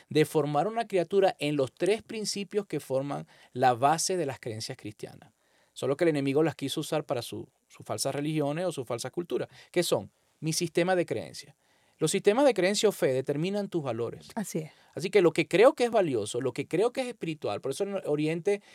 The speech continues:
Speaker 1: el evangelio ha avanzado tanto en el discipulado, porque ellos no separan la relación de lo espiritual con lo natural. En, en cambio, nosotros los occidentales, y venimos de los latinos y de los españoles,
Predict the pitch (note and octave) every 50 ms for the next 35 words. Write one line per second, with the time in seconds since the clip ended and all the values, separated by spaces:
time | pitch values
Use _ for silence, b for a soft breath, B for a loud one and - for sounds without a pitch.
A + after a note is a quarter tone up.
0 | b b C3+ C#3 C3 C3 C3 B2+ D3+ E3 F#3 F3+ F3+ E3+ D#3+ D3+ - D#3+ D#3 D#3+
1 | - E3+ E3+ E3+ D#3+ D#3+ D#3+ D#3+ E3 D#3+ F#3 E3 - D#3+ C#3+ A#2+ A2 A2 A#2 -
2 | D#3 D3+ E3+ E3+ G3 G#3 A3 G#3+ - A3 G3+ - - C3+ A2+ G2+ - - b b
3 | b b b b b b C3+ C#3+ D3 C#3 C3+ - - D#3+ F3 G#3 A#3+ A#3+ A3 G3+
4 | - F3+ E3+ D#3+ - G3+ G#3 G#3 - F3+ D#3 C#3+ A#2+ - - F#2+ F2+ E2 - -
5 | _ _ - - D#3 E3+ F3+ E3+ - F3 F3 G3+ A#3 A#3 G#3+ F3+ F#3+ F#3 A3 G#3
6 | G#3 G3+ F#3 - - G3+ G3+ G3+ G3 - A#2+ A#2+ B2+ B2 - - _ - - C#3+
7 | - - A2 G#2+ A#2+ C#3 D3+ D#3+ E3 D3+ C#3+ C3 B2+ A#2+ A#2+ B2 G#2+ - - D#3+
8 | E3 D#3+ D3 C3 A#2+ b b b b b - A#2 A#2+ A#2+ C3 - - F3 E3 C3
9 | A#2+ A#2 A#2+ B2